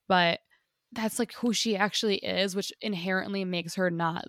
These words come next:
that because, like, this is, the whole manic pixie dream girl thing is, it's literally a dream. It's not real. And I think people connect how they see her in real life to this character, which kind of exacerbates that.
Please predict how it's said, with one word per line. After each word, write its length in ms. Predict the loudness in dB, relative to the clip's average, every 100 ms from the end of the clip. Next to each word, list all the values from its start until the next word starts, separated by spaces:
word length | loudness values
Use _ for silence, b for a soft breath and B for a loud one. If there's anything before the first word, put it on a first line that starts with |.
| -2
that 420 | 0 2 2 2 -4
because, 280 | -2 0
like, 140 | 0 -2
this 220 | -6 -4
is, 180 | -8 -8
the 160 | -4 0
whole 160 | 2 2
manic 240 | 2 0
pixie 180 | -4 -4
dream 240 | -2 0
girl 160 | 0 0
thing 300 | 0 0 0
is, 200 | -2 -4
it's 240 | -8 -6 0
literally 400 | 6 8 8 8
a 80 | 6
dream. 400 | 4 4 2 0
It's 160 | 4
not 240 | 6 6 6
real. 480 | 6 6 4 0 B B B B B _ _ _ 0
And 200 | 2 2
I 40 |
think 240 | 2 -4
people 720 | -2 -4 2 6 6 4 0 _ _ _ _ _ _ _ _ _ _ _ _
connect 440 | -4 4 4 4
how 120 | 0 2
they 100 | 2
see 180 | 0
her 160 | 2 4
in 160 | 4 4
real 240 | 4 6
life 460 | 4 4 2 -2 _ b -4
to 140 | 2
this 160 | 2 4
character, 440 | 2 2 4 4
which 140 | 4 2
kind 160 | -2
of 140 | -2 -2
exacerbates 720 | -2 -4 -2 -2 0 -2 2
that. 340 | 4 6 4